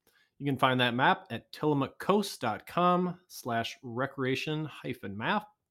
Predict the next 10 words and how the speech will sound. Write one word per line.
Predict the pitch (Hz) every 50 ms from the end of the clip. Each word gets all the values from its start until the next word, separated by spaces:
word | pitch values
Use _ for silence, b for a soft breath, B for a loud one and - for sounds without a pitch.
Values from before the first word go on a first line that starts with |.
| _ B B B B B B B B
Once | 147 139 131
again, | 139 139 151 160 165 170 160
that's | 131 120 117 - - _ _ -
tillamookcoast | - - 165 160 143 135 123 - - - - 170 190 196 - - - - _ _ _ _ -
dot | 101 98 104 - -
com | - - 170 170 170 170 170 180 175 175 - b b b b b b b b b b
slash | b - - 123 120 113 110 110 - - -
recreation | 123 123 139 139 - 147 135 135 139 135 - - 147 135
hyphen | 120 - - - 131 123 - - 135 127 127 123 110 104 107
map. | 110 104 92 -